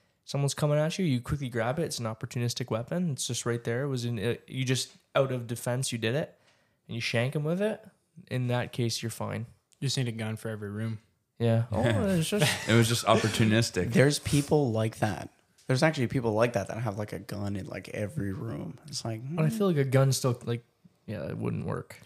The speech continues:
Speaker 1: Because technically, if you have guns out, they have, by Canadian law, they have to be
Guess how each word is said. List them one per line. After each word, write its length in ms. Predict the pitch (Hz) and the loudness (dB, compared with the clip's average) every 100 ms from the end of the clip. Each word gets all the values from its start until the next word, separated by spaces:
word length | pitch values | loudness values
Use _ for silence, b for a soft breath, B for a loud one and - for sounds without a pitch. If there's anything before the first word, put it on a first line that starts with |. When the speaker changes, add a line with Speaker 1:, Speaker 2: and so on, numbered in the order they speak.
| - | -8
Speaker 1:
Because 320 | - 131 147 - | 0 6 6 4
technically, 520 | - 139 139 135 127 | 0 0 2 4 4
if 100 | 123 | 4
you 60 | 123 | 4
have 180 | 120 | 4
guns 340 | 127 139 127 123 | 4 4 4 2
out, 220 | 120 117 | 2 2
they 140 | 117 | 0
have, 180 | 120 120 - B B B - | -2 -4 -6 B B B -2
by 100 | 117 | -2
Canadian 460 | 117 127 123 123 117 | 2 2 2 2 2
law, 240 | 113 113 | 0 0
they 60 | 113 | 0
have 220 | 117 - | -2 -4
to 80 | 117 | -6
be 420 | 117 113 110 110 | -4 -4 -4 -4